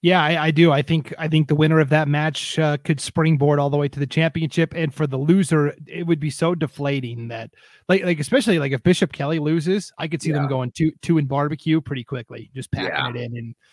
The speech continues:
Speaker 1: calling it a tournament for sure. So,
Speaker 2: Sure.
Speaker 1: yeah, you mentioned Raquel Trogdon. Uh, she's actually a student at Grace Lutheran, right? She
Speaker 2: Yeah.
Speaker 1: plays for the Royals basketball team in the winter, um, kind of on loaner to Pocatello, and they'll take her, right?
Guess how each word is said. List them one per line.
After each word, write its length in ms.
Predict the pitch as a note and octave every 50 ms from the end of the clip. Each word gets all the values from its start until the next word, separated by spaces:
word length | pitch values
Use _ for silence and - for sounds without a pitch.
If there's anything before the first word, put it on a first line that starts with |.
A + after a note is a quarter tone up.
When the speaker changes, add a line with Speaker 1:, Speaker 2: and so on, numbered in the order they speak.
| _ _ _ _ _
Speaker 1:
calling 320 | - D3+ C#3 C3 B2+ B2
it 100 | B2 A#2
a 80 | A#2 A#2+
tournament 460 | - - B2+ B2 A#2 A#2 A2 A2+ - -
for 120 | - A#2
sure. 260 | - - A#2+ A2 A2
So, 240 | - - - A2+ G#2+ - _ _
Speaker 2:
Sure. 240 | E2+ D2+ - - - -
Speaker 1:
yeah, 240 | E3+ F3+ E3+ C#3 B2+
you 160 | C#3 D3+ E3+ F3
mentioned 300 | G3 G3+ - F#3 E3+ D3+
Raquel 320 | D#3+ - - E3+ E3 D3+
Trogdon. 580 | - - D#3 C#3+ D#3+ E3+ C#3+ D3 C#3+ C3+ C#3 C#3 -
Uh, 140 | C3+ C3 C3
she's 240 | - - E3+ D#3+ D#3+
actually 240 | G3 G#3 - F#3+ E3+
a 20 |
student 260 | - - G3 E3+ E3+ D#3+
at 60 | C#3+
Grace 300 | - E3 F3+ E3+ - -
Lutheran, 460 | E3 F3+ A#3 - - C#3+ B2 A#2 A#2
right? 200 | A#2+ C3+ D#3+ D#3+
She 100 | - -
Speaker 2:
Yeah. 80 | - -
Speaker 1:
plays 180 | D3+ D#3 D3 -
for 100 | - D#3+
the 100 | D3 C#3
Royals 540 | C#3+ D3+ D3+ D3 D3+ D3 D3 C#3+ C#3+ C3
basketball 640 | A#2+ B2 - C3+ D#3+ E3 - - E3 - D#3 D3 C#3+
team 300 | C#3+ - D3 D3+ D#3 D#3
in 60 | D3+
the 80 | C#3+ C3
winter, 480 | C#3 D3+ E3 D#3 - E3+ E3 E3 D#3+ - _ _ _ _ _ -
um, 460 | C3+ C#3 C#3+ C#3+ C#3+ C#3+ D3 D3 D3 _ _ _ _ _
kind 160 | - D3+ D#3+ E3
of 80 | D#3+
on 140 | E3 D#3+ D#3
loaner 400 | D#3 D#3 D#3+ F3+ G3 F3+ D3+ F#3
to 100 | - C3+
Pocatello, 640 | - E3 D3+ C#3+ C#3+ - - D3+ D#3+ F3 E3 C#3+ C3
and 100 | B2+ B2
they'll 140 | C3 C#3+ C3+
take 260 | - D3+ D#3 F3 -
her, 140 | B2 A#2 A#2
right? 280 | A#2 A#2+ C3 C#3+ -